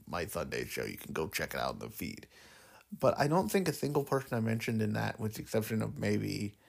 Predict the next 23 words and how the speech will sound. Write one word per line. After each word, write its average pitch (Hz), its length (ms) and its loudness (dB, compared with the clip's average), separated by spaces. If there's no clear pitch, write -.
Afro 104 420 6
from, - 260 -4
well, 98 180 0
with 110 200 -2
the - 60 -6
exception 110 360 2
of 98 160 2
Afro 104 440 4
from 101 160 -2
Afro 92 400 2
Samurai, 104 640 2
are 113 180 10
the 107 100 0
main 104 320 4
character. - 680 -2
And 123 140 4
then, 131 560 6
as 120 200 2
if 120 180 4
on 117 160 6
a 107 60 0
dare, 107 680 4
uh, 67 60 0